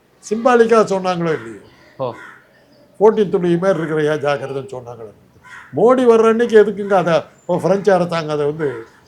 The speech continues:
Speaker 1: டிஸ்ப்ளே பண்ணணும்?
Speaker 2: ஓகே.
Speaker 1: ஃபோர்டீன்த் லூயியோட தலையை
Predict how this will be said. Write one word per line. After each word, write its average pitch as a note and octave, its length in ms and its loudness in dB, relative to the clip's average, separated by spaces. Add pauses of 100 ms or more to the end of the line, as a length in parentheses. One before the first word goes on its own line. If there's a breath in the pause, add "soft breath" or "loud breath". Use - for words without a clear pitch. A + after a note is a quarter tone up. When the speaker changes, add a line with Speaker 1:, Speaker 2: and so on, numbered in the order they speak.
Speaker 1:
டிஸ்ப்ளே F3+ 320 -2
பண்ணணும்? C3+ 520 -10 (220)
Speaker 2:
ஓகே. A#2+ 260 -14 (360)
Speaker 1:
ஃபோர்டீன்த் F3+ 320 -2
லூயியோட C3+ 440 -8
தலையை C3 380 -8